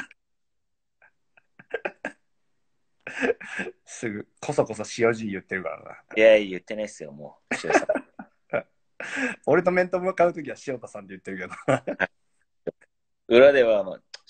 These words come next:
Speaker 2: 塩って言ってる。
Speaker 1: <laughs> 結構いいんだよね。タクとかもね、「何しよう、何しよう」ってこそこそ言ってんだよね、いつも。で、あいつめっちゃ笑ってんだよね、陰で。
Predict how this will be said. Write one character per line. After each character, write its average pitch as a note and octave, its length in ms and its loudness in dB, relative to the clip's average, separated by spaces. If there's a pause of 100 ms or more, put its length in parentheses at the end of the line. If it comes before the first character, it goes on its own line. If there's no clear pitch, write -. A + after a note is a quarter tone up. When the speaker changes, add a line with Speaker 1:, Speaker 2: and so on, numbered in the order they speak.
(200)
Speaker 2:
塩 A2+ 120 -4
っ - 40 -6
て - 100 -12
言 D2+ 100 -16
っ - 20 -20
て - 100 -12
る。 - 60 -18 (300)
Speaker 1:
<laughs> - 800 0 (1000)
結 - 260 -8
構 F3+ 200 4
い E3+ 100 -2
い - 20 -12
ん E3 120 -14
だ D#3+ 80 0
よ C#3+ 180 0
ね。 B2 520 -4 (600)
タ D4 140 -8
ク - 100 -20
と E3+ 140 -6
か D3+ 160 0
も B2 100 -10
ね、 A2 380 -8 (480)
「何 D3 240 4
し - 100 -10
よ A2+ 240 -4
う、 B2+ 40 -20
何 F3 180 4
し - 140 -16
よ B2+ 80 -8
う」 - 40 -8
っ - 20 -20
て - 80 -20
こ D#3 140 -12
そ D#3 80 -10
こ A#2 100 -14
そ A2+ 60 -14
言 A2+ 80 -10
っ - 40 -16
て - 200 -14
ん D#3 40 -6
だ B2 80 -8
よ B2 80 -10
ね、 G#2+ 160 -14
い - 80 4
つ - 180 -16
も。 A2+ 160 -16 (460)
で、 B2+ 200 -2 (440)
あ C#3 100 4
い D3 60 -2
つ C#3 100 -10
め C3 100 -2
っ C3+ 40 -6
ち - 100 2
ゃ D3 40 8
笑 D3 220 8
っ - 60 -20
て C#3+ 140 0
ん A2 80 -14
だ G2 80 -12
よ F#2+ 60 -10
ね、 G2 80 -16
陰 A2 280 -4
で。 - 60 -20